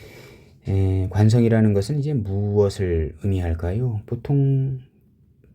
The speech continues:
법이나 윤리, 뭐, 도덕,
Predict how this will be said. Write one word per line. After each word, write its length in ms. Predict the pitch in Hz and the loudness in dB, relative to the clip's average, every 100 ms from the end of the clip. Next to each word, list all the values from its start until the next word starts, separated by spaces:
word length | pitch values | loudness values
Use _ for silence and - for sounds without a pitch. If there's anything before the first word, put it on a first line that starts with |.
| _ _ _ _ _ - _ _ _ _ _ - | _ _ _ _ _ -20 _ _ _ _ _ -4
법이나 1120 | 117 127 - _ - - _ - 87 95 107 127 - | -2 -2 -6 _ -20 -20 _ -12 -8 -6 -6 -8 -8
윤리, 640 | 98 95 92 85 82 82 - _ _ _ _ _ | -6 -4 -4 -4 -6 -8 -16 _ _ _ _ _
뭐, 180 | - - _ _ - | -20 -20 _ _ -6
도덕, 400 | 98 95 80 | -4 -2 -4